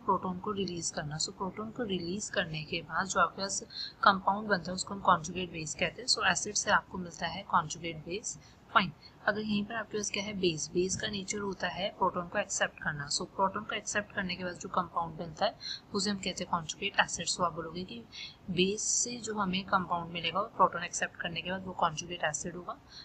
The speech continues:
और एसिड जो प्रोटॉन release करके compound बनाएगी, उसे हम कहते हैं conjugate base, right? So अब देखो, अगर मैं यहाँ पे बात करती हूँ, so यहाँ पर आपको पता है कि एचसीएल होती है acid, एचसीएल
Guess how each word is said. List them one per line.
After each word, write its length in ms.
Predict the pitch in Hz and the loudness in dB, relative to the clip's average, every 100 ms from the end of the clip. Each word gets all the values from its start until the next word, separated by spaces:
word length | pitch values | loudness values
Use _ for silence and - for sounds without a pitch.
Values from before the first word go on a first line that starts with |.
| - 196 | 2 6
और 120 | 175 | 6
एसिड 240 | 165 202 | 4 -4
जो 100 | 196 | -6
प्रोटॉन 340 | 202 185 185 180 | 0 0 0 -4
release 300 | 170 185 196 | -2 -2 -2
करके 200 | 208 190 | -2 2
compound 440 | 185 175 175 165 | 2 4 2 0
बनाएगी, 300 | 165 160 160 | -2 -4 -2
उसे 160 | 180 185 | -2 -2
हम 80 | 170 | -2
कहते 200 | 175 160 | -2 -2
हैं 80 | 185 | 0
conjugate 460 | 180 151 160 160 185 | 2 2 -2 -4 -4
base, 360 | 180 143 - 202 | -4 -2 -4 0
right? 180 | 175 - - - - - | -2 -2 -16 -16 -14 2
So 200 | - 214 202 | 4 4 0
अब 100 | 180 | -2
देखो, 260 | 175 185 | -2 -2
अगर 100 | 185 | -2
मैं 120 | 196 | -2
यहाँ 120 | 202 185 | -2 -2
पे 120 | 185 | 2
बात 220 | 175 - - | 2 2 -10
करती 240 | - 185 | -8 -8
हूँ, 80 | 240 - - - - - - - - - | -10 -14 -20 -20 -20 -20 -20 -20 -4 0
so 80 | 202 | 4
यहाँ 180 | 196 | 4
पर 100 | 190 | 4
आपको 160 | 208 208 | 2 0
पता 120 | 196 | -2
है 60 | 196 | -2
कि 140 | 226 | -2
एचसीएल 320 | 196 - 208 | -2 0 2
होती 220 | 208 180 196 | 0 0 2
है 160 | 190 | 4
acid, 360 | 170 - - - - - - - - | 2 -2 -10 -18 -20 -20 -20 -14 -2
एचसीएल 460 | 185 - - 214 | -2 0 -2 -2